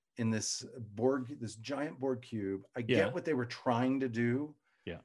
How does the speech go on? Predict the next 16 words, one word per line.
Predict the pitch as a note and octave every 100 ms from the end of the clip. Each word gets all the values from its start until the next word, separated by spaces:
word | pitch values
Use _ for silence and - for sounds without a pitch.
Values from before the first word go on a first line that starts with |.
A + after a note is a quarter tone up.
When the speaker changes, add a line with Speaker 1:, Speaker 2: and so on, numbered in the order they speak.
| A2+
Speaker 1:
but | A#2+
I | A#2+
felt | A#2 C#3+ D3
like | B2+ A#2
the | -
angles, | B2+ B2+ A#2+ G#2+ F#2+ -
and, | B2+ C#3+ -
and | C#3
I'm | E3
surprised | D#3+ - - A3 D4 -
David | E3 E3
Livingston | D#3 F#3 F3 A#2+
usually | A2+ C3 C3+ C3+ A2 G2+ _ _ _ _ _ _ _ _ _ -
pushes | - D#3+ C#3
for | A#2+ B2 G#2+
very | G#2 A#2+ C3+ C3+ A#2